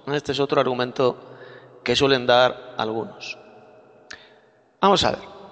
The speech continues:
Vamos a ver si esto queda claro de una vez por todas. Mirad, que un niño pequeño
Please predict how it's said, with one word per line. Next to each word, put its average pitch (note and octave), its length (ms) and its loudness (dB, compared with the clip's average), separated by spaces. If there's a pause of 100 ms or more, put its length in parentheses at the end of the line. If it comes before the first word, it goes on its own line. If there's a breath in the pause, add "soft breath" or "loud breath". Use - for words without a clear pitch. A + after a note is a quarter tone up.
(300)
Vamos F#3+ 180 4
a F#3+ 60 8
ver F#3+ 120 6
si F3+ 80 2
esto E3+ 200 2
queda D#3 240 4
claro E3 380 4 (260)
de D3 140 4
una D#3 260 2
vez C3+ 220 2
por A2+ 240 -8
todas. - 520 -14 (540)
Mirad, D3 260 2
que - 220 2
un B3+ 180 0
niño A3 300 0
pequeño A2+ 500 -6